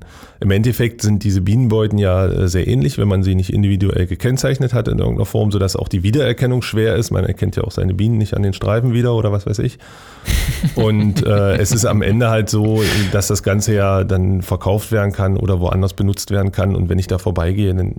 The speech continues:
Speaker 1: sag ich, ja, könnten jetzt meine sein, aber die sind ja nur Standard und auch die Beutenfarbe ist jetzt nichts Besonderes,
Speaker 2: Ja.
Speaker 1: wenn da nicht irgendwo was eingebrannt ist oder
Speaker 2: Ah, es gibt's. Äh, ja, okay, gut. Wir hatten, ähm,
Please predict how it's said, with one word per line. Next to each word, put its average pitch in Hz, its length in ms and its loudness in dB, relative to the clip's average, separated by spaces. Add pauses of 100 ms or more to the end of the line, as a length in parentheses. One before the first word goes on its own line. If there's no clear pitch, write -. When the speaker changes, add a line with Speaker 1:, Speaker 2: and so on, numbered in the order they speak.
Speaker 1:
sag 90 180 -2
ich, 87 80 -8
ja, 87 120 -6
könnten 95 280 -6
jetzt 98 200 -2
meine 95 280 0
sein, 104 260 2
aber 92 460 0
die 95 180 -6
sind 92 200 -2
ja 92 80 -2
nur 90 280 -2
Standard 90 540 -2
und 90 200 -2
auch - 120 -10
die - 120 -4
Beutenfarbe 90 600 -2
ist 92 100 -6
jetzt - 180 -6
nichts - 160 -6
Besonderes, 90 640 -2
Speaker 2:
Ja. 104 400 0
Speaker 1:
wenn 90 120 2
da 92 80 2
nicht 90 180 0
irgendwo 90 280 0
was 85 140 0
eingebrannt 85 540 0
ist 85 100 -4
oder 82 240 -2 (280)
Speaker 2:
Ah, 78 120 -8
es - 120 -16
gibt's. - 380 -16
Äh, 104 200 0
ja, 90 180 2
okay, 98 260 0
gut. 92 200 0
Wir 98 160 2
hatten, 143 360 2
ähm, 117 540 2